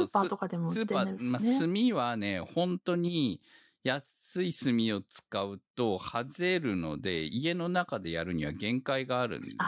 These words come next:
Speaker 1: すよね。
Speaker 2: あ、家の中ではぜるのは。
Speaker 1: そう。で、あの、外でやる、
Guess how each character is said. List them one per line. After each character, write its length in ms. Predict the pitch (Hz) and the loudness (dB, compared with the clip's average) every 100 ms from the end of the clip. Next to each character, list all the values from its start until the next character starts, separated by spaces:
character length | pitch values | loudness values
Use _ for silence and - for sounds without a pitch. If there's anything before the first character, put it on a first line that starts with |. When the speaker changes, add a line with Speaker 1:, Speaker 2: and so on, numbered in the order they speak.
| - | -2
Speaker 1:
す 80 | - | -4
よ 120 | 69 69 | -8 -8
ね。 280 | 90 107 - | -4 -4 -4
Speaker 2:
あ、 40 | |
家 240 | 208 226 240 | -2 2 2
の 140 | 254 | 4
中 260 | 254 262 233 | 2 2 0
で 80 | 214 | -2
は 180 | - 220 | -4 0
ぜ 160 | 240 | 2
る 140 | 233 226 | 4 2
の 160 | 220 | 2
は。 340 | 208 202 - - | 2 0 -2 -4
Speaker 1:
そ 520 | - 113 90 76 - - | 0 0 0 -4 -8 -4
う。 40 | |
で、 180 | 135 113 | -2 0
あ 100 | 120 | 0
の、 280 | 120 113 - | -2 -4 -8
外 400 | - - 440 494 | -6 -2 2 2
で 80 | 392 | 4
や 120 | 120 | 2
る、 140 | 131 | 0